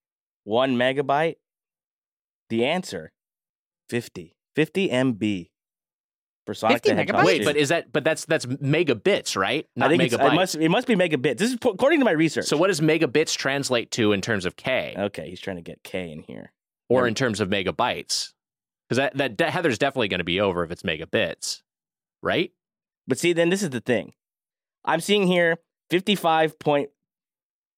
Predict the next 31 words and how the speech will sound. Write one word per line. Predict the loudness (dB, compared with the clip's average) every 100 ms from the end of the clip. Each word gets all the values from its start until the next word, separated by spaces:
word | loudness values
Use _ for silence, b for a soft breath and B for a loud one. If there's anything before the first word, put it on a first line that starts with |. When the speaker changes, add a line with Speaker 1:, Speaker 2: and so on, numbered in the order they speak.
| _ _ 0
Speaker 1:
three | 2 2 2
eight | 2 0 -4 _
M | 0 0 0
B. | -2 -4 -4 -10 _ _ _ _ -4
Speaker 2:
No | 2
Speaker 1:
Uh, | 2 2 2
Speaker 2:
way. | 0 -2 -4 -10 -18 _ _
That's | -14 -12 -14 -10 -2 0
huge. | 0 -4 -10 -14 _ _ _ _ _ _ _ _ _ _ -2
Speaker 1:
But | 2
it's | 2 2
not | 0 2
Speaker 2:
I'm | 2
Speaker 1:
specifying | 2 0 0 2
what | 2 0
version | 2 2 2 0 -2
is | -2 -2
the | -6
thing. | -6 -6 -8 -16 _ _ _ _ _ _ _
There's | -4 0
so | 0
many | 2 2
versions | 2 2 2 0 0
of | 2
it. | 0
It | 0
could | 0
be, | 2 2 0 -6 _ -8
it | -6
could | 0
be | 2 2 0 -2 -8